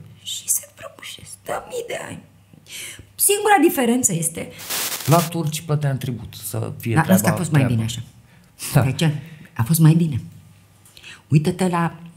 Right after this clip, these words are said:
Speaker 1: ce au făcut turcii în Ungaria și în, uh, și în Serbia. Le-a transformat în pașalăc. Și noi n-am plătit. Noi, noi întotdeauna am căzut în picioare. Uh, e,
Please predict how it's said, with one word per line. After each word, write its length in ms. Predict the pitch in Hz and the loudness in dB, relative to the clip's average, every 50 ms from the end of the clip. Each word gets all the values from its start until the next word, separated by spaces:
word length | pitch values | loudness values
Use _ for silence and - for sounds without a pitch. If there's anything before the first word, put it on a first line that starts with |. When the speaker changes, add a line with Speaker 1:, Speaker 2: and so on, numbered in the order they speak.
| - - - - - - _ _ - - - - | -20 -20 -20 -20 -20 -20 _ _ -12 -12 -8 -2
Speaker 1:
ce 100 | - 123 | 0 0
au 60 | 123 | 0
făcut 320 | 113 120 - - 143 147 151 | 0 -4 -8 -6 -6 -6 -6
turcii 500 | - 131 131 - - - 131 135 - - | -6 -8 -6 -4 -4 -6 -4 -6 -6 -4
în 120 | - 120 | -2 0
Ungaria 480 | 117 113 113 113 123 123 123 123 120 123 | 2 2 2 2 -2 -2 -2 -2 -2 -4
și 160 | 117 120 113 | -4 -4 -4
în, 180 | 110 110 110 110 | -4 -2 -2 -2
uh, 240 | 110 117 120 110 98 98 - - - - - - - | -2 -2 -2 -2 -4 -6 -14 -18 -20 -20 -20 -20 -14
și 180 | - - - | -10 -6 -2
în 60 | 117 | -2
Serbia. 500 | 101 95 - - 143 123 117 - - 95 - - - - - - - | -2 0 2 2 2 2 0 -4 -8 -10 -10 -10 -16 -20 -20 -12 -6
Le-a 120 | - 104 | -6 -6
transformat 680 | - - 107 113 110 - 117 117 123 113 117 123 113 | -4 -2 0 0 0 -2 -4 -4 -4 -2 -2 -2 -2
în 60 | 143 131 | -4 -6
pașalăc. 640 | - - 117 107 - 131 127 135 131 - - - - - _ _ _ _ _ _ _ _ _ _ _ _ _ _ _ _ _ _ _ - - - | -4 -6 -4 -4 -4 -4 -4 -6 -6 -8 -12 -20 -20 -20 _ _ _ _ _ _ _ _ _ _ _ _ _ _ _ _ _ _ _ -20 -14 -4
Și 140 | - - 139 | 2 4 6
noi 180 | 120 127 147 | 6 8 8
n-am 240 | 170 180 175 156 147 | 8 8 8 6 4
plătit. 500 | - - 107 98 101 101 - - - 104 - - - - - - - - - | 4 0 -6 -6 -8 -10 -10 -6 -6 -6 -6 -6 -10 -12 -12 -14 -14 -12 -8
Noi, 340 | - 156 - - - - - - - - - - - - - - - _ _ - _ _ _ _ - | -6 -6 -4 -4 -6 -8 -10 -16 -20 -20 -18 -18 -16 -18 -18 -20 -20 _ _ -20 _ _ _ _ -4
noi 160 | - 233 247 | -2 0 2
întotdeauna 600 | 226 220 - - - 226 220 226 190 202 196 196 - - - - - - - _ _ _ _ _ _ _ _ _ _ _ - | 2 0 -2 -2 0 0 0 2 2 -2 -2 -2 -4 -8 -18 -20 -20 -20 -20 _ _ _ _ _ _ _ _ _ _ _ -4
am 200 | - 160 165 160 | 0 2 2 2
căzut 340 | 151 160 156 - 196 196 - | 4 4 4 4 4 2 0
în 120 | 165 151 | -2 -2
picioare. 540 | - - - - - 160 123 113 - - - - - - - - | -2 -2 -4 -4 -4 -2 -2 -2 -4 -6 -12 -14 -20 -16 -6 -6
Uh, 460 | 120 123 110 - - 123 120 127 156 | -4 -4 -6 -8 -8 -4 2 6 6
e, 120 | 147 143 | 6 6